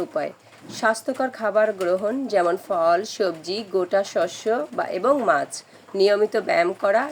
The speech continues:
ধূমপান ত্যাগ করা, ওজন নিয়ন্ত্রণ করা, প্রয়োজনে ডাক্তারের পরামর্শ অনুযায়ী ওষুধ সেবন করা। যদি আপনার উচ্চ কোলেস্টেরলের সমস্যা থাকে তাহলে একজন ভালো ডাক্তারের সাথে পরামর্শ করে সঠিক চিকিৎসা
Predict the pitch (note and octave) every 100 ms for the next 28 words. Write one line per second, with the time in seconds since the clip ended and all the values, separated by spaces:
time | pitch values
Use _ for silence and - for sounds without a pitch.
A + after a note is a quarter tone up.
0 | G3+ F3 F#3 F#3 F#3+ F#3+ F#3+ F#3 F3 -
1 | F3 F3 C#4 - - - - _ _ -
2 | - G3+ F#3+ A#3 A3+ G3+ G3 G3+ G#3+ G#3+
3 | F#3+ F3 G#3 C#4 - - - B3 B3 C4+
4 | C4 G#3+ F#3+ - F4 A#3+ A#3 G#3 G#3+ A3
5 | A3+ B3 A3 G#3 G3 A#3 - G#3 B3 -
6 | A3+ F#3 F#3 F3 D#3+ D3 F3 - _ _
7 | - - F#3 A3+ C#4 A#3 A3+ B3+ C4 A#3
8 | - C4+ C4 B3+ B3+ - B3 B3 B3 B3
9 | G#3+ A3 - A#3+ - G#3+ E3+ G3+ B3 -
10 | G#3 G3+ G#3 G#3 G3 G#3 G3+ F#3 G3 A#3
11 | A3+ G#3+ - A3 G#3+ G#3 G3+ F#3+ F#3 F#3
12 | F3+ F3+ F#3 G3+ G3+ G3+ A#3 B3 B3 C4
13 | - A#3+ A#3+ - B3+